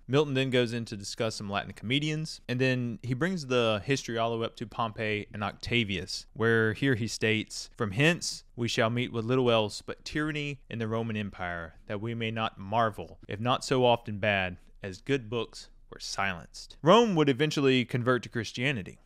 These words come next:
and he has an important line about that in here. He says, "By this time the emperors were become Christians, whose discipline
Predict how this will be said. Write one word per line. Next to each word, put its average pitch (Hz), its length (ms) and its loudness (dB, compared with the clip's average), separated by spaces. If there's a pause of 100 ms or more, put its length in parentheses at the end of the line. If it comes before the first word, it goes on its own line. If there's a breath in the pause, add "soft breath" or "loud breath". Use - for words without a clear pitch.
(120)
and 117 180 -2
he 117 80 -2
has 117 180 2
an 110 100 -2
important 101 380 -4
line 117 180 0
about 95 260 -6
that 87 140 -4
in 92 60 -10
here. 92 240 -6
He 107 80 -6
says, 113 400 2
"By 117 180 6
this 202 220 2
time 120 280 0
the 110 100 -2
emperors 120 440 0
were 113 420 4 (180 soft breath)
become 131 260 2
Christians, - 680 0
whose 113 160 0
discipline 135 680 2